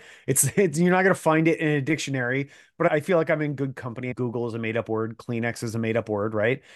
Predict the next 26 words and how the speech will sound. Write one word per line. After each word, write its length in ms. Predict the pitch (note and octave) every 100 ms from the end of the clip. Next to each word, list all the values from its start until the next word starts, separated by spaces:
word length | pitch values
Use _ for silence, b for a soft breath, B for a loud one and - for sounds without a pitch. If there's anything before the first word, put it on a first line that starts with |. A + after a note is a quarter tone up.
| B
So 180 | - C#3
I, 240 | B2 -
I, 100 | B2+ A#2+
I 60 | C3+
feel 180 | D3
like 140 | C#3 C#3
I'm 120 | C3+
okay 460 | C3 B2 - B2 B2+
with 200 | A#2+ -
making 340 | B2+ B2 A#2+
up 100 | A2
the 100 | A2
word, 280 | A#2+ A#2+ G2+
but 220 | A2 A2 -
it's, 320 | C3+ - - -
it 80 |
was 160 | D3+ C3+
literally 480 | C3+ E3 E3 C#3+ C3+
legend, 560 | B2 B2+ C3+ C#3 D3+ C#3
right? 280 | B2 C3+ -
Story 600 | - - B2+ B2+ C#3+ D#3+ b b b b
and 180 | C3 -
engineer, 540 | C#3 B2 B2+ A#2+ G2
right? 260 | F#2+ A2 -
'Cause 160 | A#2
you're 220 | A#2 A#2